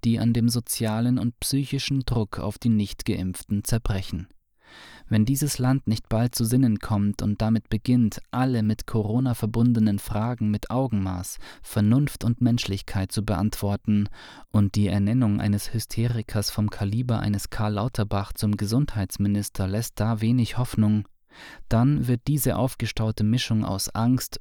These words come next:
Unsicherheit, Misstrauen und Erschöpfung in einer Welle der Gewalt münden, für die die Brandenburger Tragödie nur ein zaghaftes Vorspiel ist.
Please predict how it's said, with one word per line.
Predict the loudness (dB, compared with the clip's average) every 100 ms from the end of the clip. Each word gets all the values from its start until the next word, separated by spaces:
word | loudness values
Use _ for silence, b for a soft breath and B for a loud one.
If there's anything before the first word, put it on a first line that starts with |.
| 0
Unsicherheit, | 4 4 2 -2 -2 -2 -2 -4 -8 B B
Misstrauen | 2 2 2 -2 0 2 2 2
und | 2 2
Erschöpfung | -2 -2 -6 -4 -2 0 0
in | 0 2
einer | 2 2 2
Welle | 0 0
der | 0 0
Gewalt | 0 0 -2 0
münden, | 0 0 0 0 0 -2 B B
für | -6
die | -2 0
die | 0
Brandenburger | -2 0 0 0 0 0 0 -2
Tragödie | -2 -2 -2 -2 -2 -2 -2
nur | 0 2 2
ein | 0 -2
zaghaftes | 0 -2 -2 -4 -6 -4 -6 -4
Vorspiel | -4 -4 -4 -4 -2 -2
ist. | -6 -8 -10